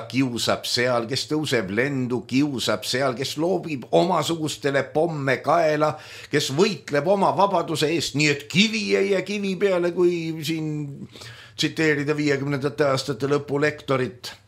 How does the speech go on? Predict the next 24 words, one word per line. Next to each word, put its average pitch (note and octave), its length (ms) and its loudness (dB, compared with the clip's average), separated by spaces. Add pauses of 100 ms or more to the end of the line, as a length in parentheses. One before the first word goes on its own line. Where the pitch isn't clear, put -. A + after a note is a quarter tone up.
(1080)
Kus - 200 0
see - 80 -4
loogika D#2+ 680 0
on? B1+ 120 -8 (1120)
Ma G#3+ 60 6
ei A3 40 4
taha B3 220 2
isegi A#3+ 200 0
mitte A#3+ 220 -2
loogikat, F#3 800 0
aga F#3 480 2 (220)
ma D#3 80 0
tahaksin A3 360 0
teada, G#3+ 260 2 (100)
kus - 500 -6
on F3 300 4 (140)
väärastatud C#3 800 2
inimene, D3+ 640 2 (400)
et F#3+ 380 0 (100)
ta C3+ 100 2
hakkas D3 460 -2
tootma A#2 560 0
väärastunud F#3 880 2
seaduseid. E2 880 -2